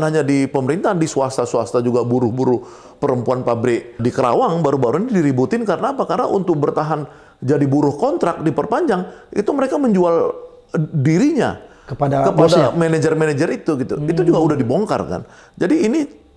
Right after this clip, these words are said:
Speaker 1: gerakan feminisme ini, itu memang membongkar itu.
Speaker 2: Oke, jadi C A T ini sebenarnya di luar kekuasaannya, dia tidak berdaya ya,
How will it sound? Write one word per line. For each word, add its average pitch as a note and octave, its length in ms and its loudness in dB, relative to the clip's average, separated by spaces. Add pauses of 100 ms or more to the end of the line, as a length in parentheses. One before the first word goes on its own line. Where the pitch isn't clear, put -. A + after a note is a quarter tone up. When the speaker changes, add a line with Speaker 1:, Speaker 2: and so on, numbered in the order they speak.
(220)
Speaker 1:
gerakan F3+ 400 0
feminisme F3 560 0
ini, A#2+ 500 -2
itu F#3+ 220 -2
memang D3+ 320 -2 (320)
membongkar D#3 480 0
itu. - 560 -6 (160)
Speaker 2:
Oke, D3+ 500 2
jadi D3+ 300 2
C F#3 160 0
A E3 100 2
T D#3+ 140 0
ini G3+ 240 0
sebenarnya D3 720 -6 (240)
di E3 320 4
luar G#3 400 6 (560)
kekuasaannya, F3+ 880 0
dia E3 160 2
tidak F3+ 240 0
berdaya D#3 480 4
ya, C3+ 140 -2